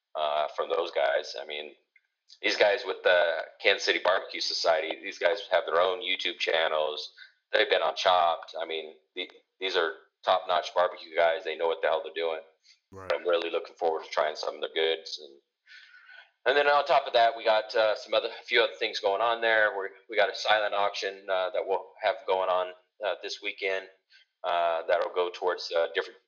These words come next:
Speaker 1: different items or for different charities, uh, for that. Um, some of 'em are for, uh, the Extreme Couture G I charity, uh, which goes to the vets to help them out, uh, which is, uh, Randy Couture's, uh,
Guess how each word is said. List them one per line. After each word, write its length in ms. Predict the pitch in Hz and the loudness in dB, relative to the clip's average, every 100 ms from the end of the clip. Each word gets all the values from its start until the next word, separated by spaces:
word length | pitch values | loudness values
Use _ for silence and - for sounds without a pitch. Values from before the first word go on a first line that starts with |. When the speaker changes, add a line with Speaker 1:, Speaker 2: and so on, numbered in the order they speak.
| - | -4
Speaker 1:
different 300 | - 101 107 | -2 2 2
items 320 | 98 101 - | 2 -2 -6
or 60 | 85 | -8
for 140 | 92 | -2
different 280 | 90 - - | -2 -4 -2
charities, 640 | 98 95 90 87 - - _ _ _ - | 2 2 0 -6 -8 -10 _ _ _ -4
uh, 160 | 85 78 | 0 0
for 140 | 87 | -2
that. 320 | 82 87 87 - - _ 104 | 0 2 2 -2 -12 _ -2
Um, 480 | 85 80 78 71 _ _ _ _ | -2 -2 -4 -12 _ _ _ _
some 220 | - 98 92 | -4 0 -2
of 60 | |
'em 160 | 85 85 | -4 -2
are 120 | 85 | -2
for, 340 | - 87 82 80 | 0 0 2 2
uh, 440 | 82 78 76 64 - _ _ _ | 0 0 -2 -4 -8 _ _ _
the 380 | 87 78 - - | -18 -16 -16 -14
Extreme 440 | 87 - - 98 95 | -8 -4 0 0 0
Couture 400 | 95 - 92 90 87 - _ _ _ - | -4 0 2 2 0 -12 _ _ _ -4
G 240 | 95 90 | 2 4
I 160 | 87 90 | 4 2
charity, 500 | - 90 87 87 87 - _ _ | 2 2 2 0 -6 -12 _ _
uh, 200 | 82 78 80 | -2 -2 -2
which 220 | 80 - | -4 -2
goes 200 | 82 - - | -4 -4 -10
to 100 | 82 | -8
the 100 | 78 | 0
vets 580 | 82 82 - - - - | 2 2 0 -10 -14 -10
to 80 | 85 | -4
help 220 | 87 85 | -2 -2
them 180 | 87 85 | -4 0
out, 360 | 85 85 - - - _ - _ _ | 2 0 -2 -12 -20 _ -20 _ _
uh, 280 | 87 80 76 | -4 -2 -2
which 260 | 76 78 - | -6 -10 -10
is, 160 | 76 | -4
uh, 120 | 80 - | 0 2
Randy 240 | 85 82 | 2 2
Couture's, 560 | - 80 - 80 78 78 | -2 -4 0 0 0 0
uh, 260 | 78 76 | 0 0